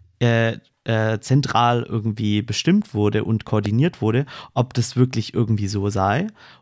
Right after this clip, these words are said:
Und was zusätzlich passiert ist, ist, dass unter anderem die App Trade Republic,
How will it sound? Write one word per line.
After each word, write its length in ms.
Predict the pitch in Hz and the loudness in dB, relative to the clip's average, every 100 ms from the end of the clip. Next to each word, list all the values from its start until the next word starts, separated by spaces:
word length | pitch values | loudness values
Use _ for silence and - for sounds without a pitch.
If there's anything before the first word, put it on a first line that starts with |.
| _ | _
Und 300 | - 240 220 | 0 2 2
was 200 | 123 127 | 0 -2
zusätzlich 560 | - 208 135 107 - - | 0 0 2 0 -4 -6
passiert 440 | - 98 113 113 | -4 -4 -2 -2
ist, 200 | 196 - | -4 -6
ist, 340 | - 127 - - | -2 -2 0 0
dass 320 | 117 120 - _ _ _ - | 0 -2 -8 _ _ _ 0
unter 320 | 175 180 - | 2 2 2
anderem 520 | 131 131 117 120 117 - | 2 2 2 0 0 -2
die 340 | 110 110 113 - - | -4 -2 -2 -6 -8
App 340 | 120 - - | -8 -8 -10
Trade 320 | - 123 127 | -2 0 0
Republic, 580 | 120 127 160 - 143 - | -4 -4 -4 -2 -4 -4